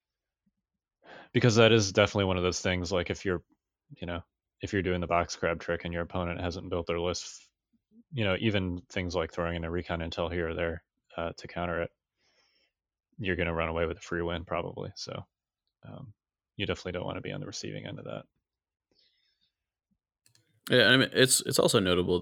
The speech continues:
Speaker 2: that, you know, we've talked about Luke being, like, a,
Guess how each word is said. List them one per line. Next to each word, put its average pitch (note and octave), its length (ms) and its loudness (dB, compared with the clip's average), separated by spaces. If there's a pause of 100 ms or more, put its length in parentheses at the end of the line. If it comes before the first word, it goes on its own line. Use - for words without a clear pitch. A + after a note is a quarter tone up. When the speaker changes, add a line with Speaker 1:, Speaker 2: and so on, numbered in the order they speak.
Speaker 2:
that, E2+ 200 2 (520)
you F#2 60 -4
know, D#2 100 0
we've E2 160 0
talked F2+ 260 2
about B1+ 340 0 (920)
Luke F2+ 460 -4
being, E2 340 -4
like, D2 180 -4
a, - 140 -4